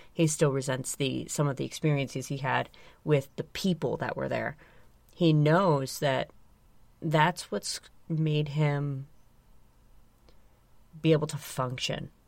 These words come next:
'cause he wasn't functioning before. He was not functioning before. He had an issue with fire, and he had a,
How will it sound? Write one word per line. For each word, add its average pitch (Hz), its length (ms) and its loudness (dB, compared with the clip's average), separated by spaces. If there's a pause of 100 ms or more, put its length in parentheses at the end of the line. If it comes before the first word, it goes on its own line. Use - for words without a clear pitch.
'cause 175 140 -2
he 214 60 4
wasn't 240 260 6
functioning 151 480 4
before. 123 400 -2 (800)
He 170 100 0
was 143 160 0
not 139 220 2
functioning 135 420 -6
before. 123 300 -4 (280)
He 147 240 2
had 139 240 2
an 135 80 -2
issue 135 200 -4
with 127 120 -8
fire, 135 380 0
and 143 200 2
he 143 60 -4
had 131 160 -2
a, 123 100 -4